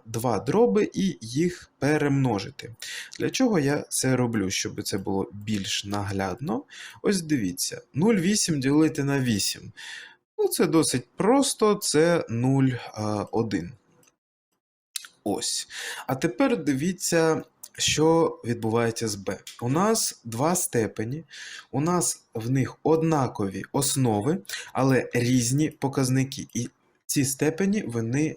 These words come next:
е, діляться одна на одну. Е, як тоді знайти результат? Є, е, така властивість, е, степенів. Якщо у нас є два степені з однаковими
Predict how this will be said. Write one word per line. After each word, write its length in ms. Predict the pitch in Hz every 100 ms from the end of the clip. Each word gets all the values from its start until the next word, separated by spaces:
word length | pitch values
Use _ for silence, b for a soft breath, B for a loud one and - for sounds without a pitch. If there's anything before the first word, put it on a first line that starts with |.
| -
е, 240 | 113 107
діляться 600 | 110 131 107 92 - - -
одна 280 | 107 104 123
на 140 | 117
одну. 360 | 98 92 - 92 - B B B B B B B B 117
Е, 640 | 120 117 113 113 110 101 - - _ _ _ _ _ _ _ _ _ _ _ _ _
як 260 | 107 135 151
тоді 220 | 135 131
знайти 400 | 123 120 117 120
результат? 580 | 117 110 113 107 80 87 -
Є, 460 | 107 147 190 175 -
е, 460 | 107 110 107 104 101 - _ _ _
така 260 | - 127 131
властивість, 920 | 120 165 160 - 120 113 151 - - - 120
е, 140 | 131
степенів. 540 | 135 156 151 151 147 143
Якщо 340 | 139 - 160
у 80 | 139
нас 260 | 127 120 127
є 80 |
два 220 | 117 120 117
степені 500 | - 113 - 104 104
з 80 |
однаковими 580 | 107 104 98 101 98 98